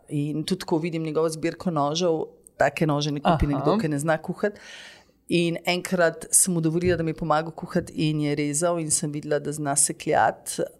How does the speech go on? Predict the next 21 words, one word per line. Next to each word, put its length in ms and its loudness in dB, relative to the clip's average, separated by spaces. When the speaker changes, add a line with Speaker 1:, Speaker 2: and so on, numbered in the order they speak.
Speaker 1:
ta-, 80 0
vsaj 300 2
tako 200 -4
dobro 280 0
kot 180 -10
jaz. 300 0
To 120 2
pomeni, 160 6
Speaker 2:
Mhm. 80 2
Speaker 1:
da 100 0
zna 160 0
umikati 360 -6
prste 480 0
in 260 0
da 260 4
Speaker 2:
Mhm. 100 2
Speaker 1:
lahko 240 -4
gleda 240 -4
okrog 300 -10
pa 160 -6
seklja. 400 0